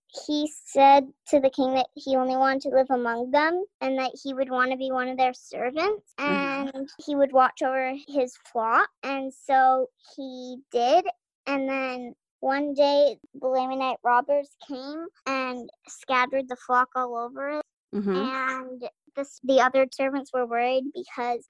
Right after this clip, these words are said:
Speaker 1: King had killed the other servants who had lost sheep
Speaker 2: Mm-hmm.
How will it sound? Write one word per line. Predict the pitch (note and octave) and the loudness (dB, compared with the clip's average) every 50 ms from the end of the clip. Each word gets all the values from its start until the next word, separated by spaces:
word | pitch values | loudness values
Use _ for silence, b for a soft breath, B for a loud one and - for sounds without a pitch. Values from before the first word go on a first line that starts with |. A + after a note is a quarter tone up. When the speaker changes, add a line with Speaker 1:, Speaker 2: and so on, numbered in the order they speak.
| _ | _
Speaker 1:
King | - D4+ C4+ C4+ C#4 C#4 C#4+ - | -8 -6 -4 -4 -4 -6 -6 -6
had | A3+ A#3 - _ | -8 -8 -8 _
killed | - - C#4+ B3+ B3+ B3 A#3 A#3 A#3 - - _ _ _ - | -12 -8 -6 -4 -2 -4 -4 -6 -8 -14 -20 _ _ _ -8
the | C#4 B3+ | -6 -4
other | A#3+ A#3+ B3 B3 B3+ | -4 -4 -6 -8 -6
servants | - C4+ C4+ C4+ B3 - | -6 -6 -6 -6 -10 -8
who | - B3+ | -6 -6
had | B3 B3 | -6 -4
lost | B3 B3 A#3+ A#3+ B3 - - - _ - _ _ | -4 -4 -4 -4 -4 -8 -14 -20 _ -20 _ _
sheep | - - - - - - B3+ B3 A3+ - _ _ G3 | -20 -20 -20 -16 -12 -12 -12 -12 -14 -18 _ _ -6
Speaker 2:
Mm-hmm. | F#3+ G3 F3+ F3 D#3 D#3 F3+ F#3+ | -6 -6 -4 -6 -8 -8 -8 -10